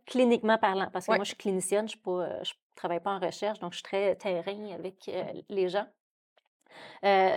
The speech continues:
Speaker 1: mettons, les, les, les profils de personnalité ou ceux qui viennent me voir avec un diagnostic déjà établi par un médecin ou un, un, un psychiatre,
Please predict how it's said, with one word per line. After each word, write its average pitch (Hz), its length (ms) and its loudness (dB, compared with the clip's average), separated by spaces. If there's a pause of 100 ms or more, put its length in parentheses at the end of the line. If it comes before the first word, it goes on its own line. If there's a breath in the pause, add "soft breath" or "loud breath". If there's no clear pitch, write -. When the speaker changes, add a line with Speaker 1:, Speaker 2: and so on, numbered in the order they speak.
(460)
Speaker 1:
mettons, 214 260 2
les, 208 200 4
les, 190 340 8
les 185 120 4
profils 214 380 4
de 226 60 4
personnalité 196 720 0
ou 202 100 -4
ceux 220 140 0
qui 208 120 -8
viennent 208 140 2
me 208 80 2
voir 214 180 6
avec 196 200 0
un 190 100 -2
diagnostic 185 680 0
déjà 185 320 6
établi 196 440 0
par 180 260 2
un 180 80 2
médecin 190 680 -4
ou 180 120 -4
un, 165 80 -4
un, - 400 -10
un 180 60 -8
psychiatre, 202 500 -2